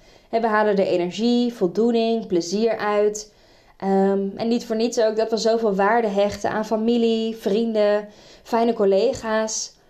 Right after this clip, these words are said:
En zij doen er echt toe als het gaat om jouw werkgeluk, maar ook als het gaat om jouw geluk in het leven.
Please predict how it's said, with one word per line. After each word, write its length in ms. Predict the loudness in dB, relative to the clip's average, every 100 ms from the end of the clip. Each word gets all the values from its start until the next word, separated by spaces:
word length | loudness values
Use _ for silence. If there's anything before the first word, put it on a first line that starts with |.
| _ _ _ -2
En 340 | 0 0 -2 -4
zij 460 | -2 0 0 0
doen 220 | 0 0
er 200 | 0 -2 -2
echt 360 | -4 -4 -6
toe 240 | 0 2 2
als 120 | -2
het 120 | -6
gaat 360 | -4 -2 -2 -2
om 180 | -2
jouw 200 | 0 0
werkgeluk, 560 | 2 0 -2 -2 -2 -2
maar 200 | -6 -4
ook 340 | 0 2 0 -2
als 120 | -4
het 140 | -6 -6
gaat 460 | -6 -4 -4 -6 -2
om 240 | -2 0
jouw 260 | 0 2 0
geluk 480 | 0 0 0 -2
in 160 | -4 -4
het 120 | 0
leven. 640 | 2 2 2 -2 -10 -12